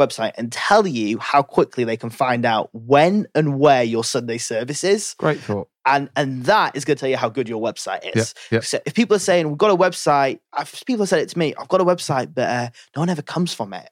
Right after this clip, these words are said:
Speaker 1: And then I go on the website and I'm like, "Well, I can't, I don't know where your ser-, your service is." That's
Speaker 2: Yeah.
Speaker 1: why no one's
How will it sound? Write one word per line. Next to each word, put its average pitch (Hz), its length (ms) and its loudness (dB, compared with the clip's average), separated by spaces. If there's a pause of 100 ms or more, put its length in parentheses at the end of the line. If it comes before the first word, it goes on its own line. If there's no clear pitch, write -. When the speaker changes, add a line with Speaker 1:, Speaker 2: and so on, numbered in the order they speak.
Speaker 1:
And 127 120 -2
then 156 80 2
I 156 80 2
go 147 200 2
on 147 80 -2
the 131 100 -2
website 156 440 2
and 139 80 -8
I'm 131 100 -6
like, 120 200 -2
"Well, 127 120 -2
I 160 100 0
can't, 147 480 -2 (400)
I 143 60 2
don't 180 120 4
know 160 80 -2
where 143 200 0
your 123 160 -4
ser-, 175 280 0 (360)
your 160 120 4
service 196 460 2
is." 117 140 -6
That's 202 160 2
Speaker 2:
Yeah. 214 80 4
Speaker 1:
why 202 80 6
no 185 120 4
one's 170 140 -4